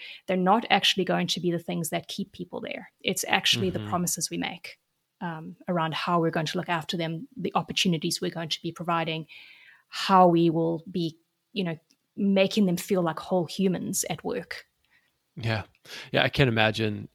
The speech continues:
Speaker 2: you know, I love the idea of a four-day work week, but I couldn't imagine if I struggled to get all my work done in five days,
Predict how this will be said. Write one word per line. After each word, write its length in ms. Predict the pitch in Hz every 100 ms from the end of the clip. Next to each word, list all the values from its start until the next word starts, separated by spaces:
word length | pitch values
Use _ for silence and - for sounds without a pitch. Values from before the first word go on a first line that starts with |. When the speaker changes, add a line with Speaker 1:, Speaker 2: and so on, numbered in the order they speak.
| -
Speaker 2:
you 80 | 110
know, 80 |
I 80 | 113
love 180 | 127 123
the 80 | 120
idea 200 | 113 104
of 100 | 95
a 20 |
four-day 300 | - 107 98
work 240 | 101 98
week, 200 | - - -
but 120 | 113
I 20 |
couldn't 240 | 110 131 117
imagine 640 | 104 104 107 101 107 101 - - - - - _ _ _ _ _
if 200 | - 110 - -
I 120 | 120
struggled 380 | - 117 107 -
to 100 | 107
get 200 | 107 -
all 100 | -
my 140 | 117 107
work 200 | 104 -
done 140 | 101
in 80 | 95
five 500 | - 104 104 104 -
days, 440 | - - - -